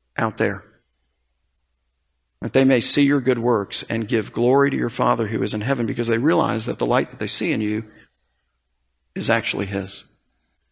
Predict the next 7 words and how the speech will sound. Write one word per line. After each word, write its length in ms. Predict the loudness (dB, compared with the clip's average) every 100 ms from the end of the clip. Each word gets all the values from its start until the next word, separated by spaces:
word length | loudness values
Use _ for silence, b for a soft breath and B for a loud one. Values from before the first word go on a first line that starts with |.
| _ _ _ _ -2
So 100 | 4
they 120 | 8 8
see 220 | 6 6
your 140 | 6
works 340 | 8 6 4 -2
of 100 | 2
generosity, 840 | 2 4 2 2 0 -4 -8